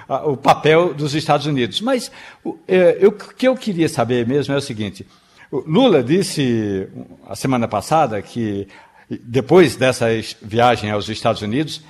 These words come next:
aquela que mais lhe preocupa e que ele vai sair daqui mais bem organizado,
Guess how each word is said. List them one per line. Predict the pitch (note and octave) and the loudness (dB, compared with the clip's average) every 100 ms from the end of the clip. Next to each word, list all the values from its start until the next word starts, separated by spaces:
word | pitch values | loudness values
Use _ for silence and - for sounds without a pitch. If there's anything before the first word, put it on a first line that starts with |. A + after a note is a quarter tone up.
| _ | _
aquela | - C3 D#3 D3+ | -10 0 0 0
que | D3 | -4
mais | B2+ D3 F#3 E3 - | -2 0 0 -2 -4
lhe | C3+ | -4
preocupa | C3 B2+ A2 - E3 E3 A2 | -2 -2 -2 0 0 0 -2
e | F#2+ | -4
que | B2+ | -4
ele | A2+ | -2
vai | B2 | -2
sair | A#2+ A#2+ | -2 -2
daqui | A2+ C3+ | -4 0
mais | B2+ D3+ A2 | 2 2 0
bem | C3 | 0
organizado, | B2 G#2 A2 F#2+ A#2 E3 G#2 | 0 0 -4 -2 0 0 0